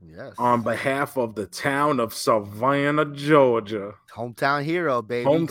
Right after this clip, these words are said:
Speaker 2: Hometown
Speaker 1: have a,
Speaker 2: hero going
Speaker 1: gotta
Speaker 2: up
Speaker 1: have it.
Speaker 2: against two of the world's best. And while he's out there trying to just hack at golf balls in the middle of the night, going all over, lost his swing, lost his drive, lost his motivation. Who should come upon him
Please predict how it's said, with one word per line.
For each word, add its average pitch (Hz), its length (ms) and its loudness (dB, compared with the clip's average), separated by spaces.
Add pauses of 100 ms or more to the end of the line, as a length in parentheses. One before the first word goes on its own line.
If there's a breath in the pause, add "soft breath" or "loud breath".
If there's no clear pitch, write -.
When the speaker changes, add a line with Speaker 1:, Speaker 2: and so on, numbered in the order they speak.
(120)
Speaker 2:
Hometown 165 140 2
Speaker 1:
have 151 100 0
a, 160 40 2
Speaker 2:
hero 156 320 2
going 139 220 0 (100)
Speaker 1:
gotta 151 60 0
Speaker 2:
up 151 60 2
Speaker 1:
have 143 220 -8
it. 107 40 -14
Speaker 2:
against 131 280 -14
two 160 200 -4
of 151 40 -6
the 147 80 -2
world's 147 340 -2
best. 156 320 -4 (440 soft breath)
And 123 220 -6
while 135 240 -4
he's 139 260 -8
out 156 260 -4
there 160 280 -4
trying 147 480 -6
to 117 180 -10 (260)
just - 200 -6
hack 156 320 -2
at 113 160 -6
golf 143 320 0
balls 143 320 -2
in 127 40 -8
the 117 60 -6
middle 143 320 0
of 123 80 -4
the 123 80 -6
night, 143 300 -6
going 127 280 -4
all 135 280 -6
over, 151 320 -2
lost 143 400 -6
his 98 180 -10
swing, 160 720 -4
lost 143 320 -6
his 107 220 -8
drive, 147 580 -2
lost 143 300 -6
his 120 140 -6
motivation. 131 800 -4 (440 soft breath)
Who 214 320 6
should - 380 -4
come 165 340 2
upon 156 600 0
him 160 400 -4